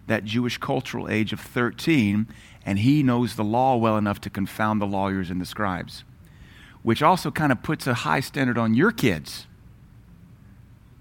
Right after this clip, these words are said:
your children. In America, they're thirteen and they still act like they're four because mom and dad are lazy. And they want television and iPads and iPods to babysit and parent them.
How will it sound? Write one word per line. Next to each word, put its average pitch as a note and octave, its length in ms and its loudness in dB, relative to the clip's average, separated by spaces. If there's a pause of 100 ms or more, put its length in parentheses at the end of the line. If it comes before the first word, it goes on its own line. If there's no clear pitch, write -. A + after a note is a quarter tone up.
(1800)
your E3+ 300 4
children. F#2+ 640 2 (2000)
In A2 140 0
America, C3+ 580 6
they're B2+ 120 2
thirteen C#3+ 480 0
and B2 80 2
they A2+ 80 0
still C3 200 -2
act B2 160 2
like A2+ 180 0
they're F#2+ 120 -4
four C3+ 380 0
because G#2+ 320 -2
mom A2+ 240 2
and G#2 80 0
dad G2+ 180 2
are G2 80 -2
lazy. G2 460 -2 (1500)
And G#2 100 0
they G#2+ 80 2
want A2 240 0
television B2 560 2
and A2 140 2
iPads G#2+ 680 0
and G2+ 80 -4
iPods G2 640 -2
to G#2 100 -6
babysit G#2 640 -2
and F2+ 100 -6
parent A#2+ 300 -2
them. E2 240 -8